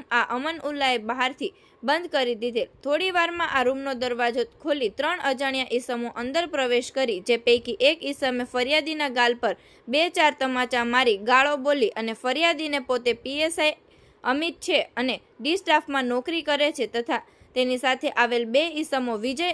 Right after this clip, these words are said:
તથા અલ્પેશ પટેલ હોવાનું અને ડી સ્ટાફમાં નોકરી કરતા હોવાનું જણાવી ફરિયાદીને ધમકી આપી, કપડાં કઢાવી અને કાયદેસરની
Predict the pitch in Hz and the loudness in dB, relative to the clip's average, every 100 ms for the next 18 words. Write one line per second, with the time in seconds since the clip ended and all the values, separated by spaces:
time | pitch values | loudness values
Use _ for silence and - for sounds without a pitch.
0 | - 262 240 254 240 247 320 381 285 262 | -2 -4 -2 2 2 0 -2 -2 -2 0
1 | 262 254 254 254 277 220 - - _ 226 | -2 0 2 4 2 -2 -8 -20 _ -4
2 | 240 226 285 359 - 294 - 269 247 254 | -2 0 0 -2 2 2 2 -2 -2 -2
3 | 320 320 294 269 269 285 240 233 240 226 | -4 -2 0 0 0 4 4 4 0 -4
4 | 269 247 277 208 - 247 254 359 330 339 | -2 0 0 -2 -6 -4 0 0 0 -2
5 | 320 269 254 240 254 247 254 262 240 254 | -2 -2 -2 -2 0 2 2 -2 -6 -6
6 | 285 330 320 269 262 233 - 220 220 214 | -2 0 0 0 2 0 -2 -6 -6 -4
7 | 233 247 320 330 254 254 | -2 0 0 -2 -4 -6